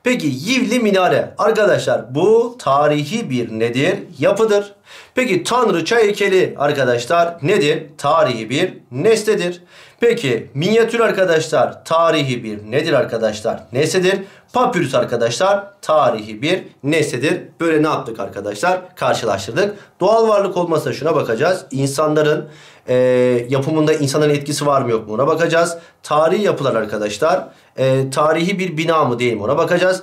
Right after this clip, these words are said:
Tarihi nesneler ise insanların geçmişte kullanmak için yaptıkları yer mi değil mi ona bakacağız.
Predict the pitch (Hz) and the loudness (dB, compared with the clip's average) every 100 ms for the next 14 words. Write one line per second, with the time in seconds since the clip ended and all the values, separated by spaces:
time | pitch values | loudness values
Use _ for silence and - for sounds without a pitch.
0 | - - 214 185 147 127 131 120 117 175 | -10 -4 -2 0 0 -2 -2 -2 -2 -2
1 | 190 190 - - 190 196 170 127 110 143 | -2 -2 -12 -6 -2 0 2 0 0 -2
2 | 147 139 - 190 196 - - - 170 180 | -2 -2 0 0 0 -6 -12 -4 0 2
3 | 185 175 - 120 139 143 - 135 120 156 | 2 0 -2 0 0 -2 -4 -2 0 0
4 | 131 107 110 113 170 196 - 139 - - | 0 -2 -4 -2 -2 -2 -2 -2 -2 -8
5 | - - | -12 -14